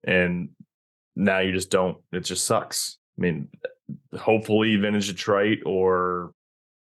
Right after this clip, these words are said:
something will have branded gear that's, you know, not Fanatics, but I'm not gonna hold my breath at this point 'cause it sucks because N H L just doesn't have,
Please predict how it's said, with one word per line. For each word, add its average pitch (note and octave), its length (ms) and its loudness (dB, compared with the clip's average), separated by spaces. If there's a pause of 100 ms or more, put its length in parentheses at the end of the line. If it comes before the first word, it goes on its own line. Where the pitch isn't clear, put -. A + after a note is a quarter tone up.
something G2+ 580 0
will F#2+ 140 2
have F#2+ 500 -2 (680)
branded G2 460 2
gear G2 300 2
that's, F#2+ 380 0
you E2+ 80 -10
know, E2+ 240 -8 (720)
not F2 380 0 (300)
Fanatics, F2+ 440 0
but E2 220 -2 (500)
I'm F2+ 240 0
not F#2+ 200 0
gonna F#2+ 440 0 (160)
hold G2+ 140 0
my F#2+ 100 2
breath F#2 240 0
at E2 100 -12
this C#2 160 -8
point B1+ 340 -10 (460)
'cause F#2 100 0
it F#2 120 2
sucks B2 240 2
because F#2+ 520 -2 (560)
N G#2+ 100 4
H A2+ 200 0
L A2 160 4
just G2+ 180 -6
doesn't G#2 280 -2
have, G2+ 480 -4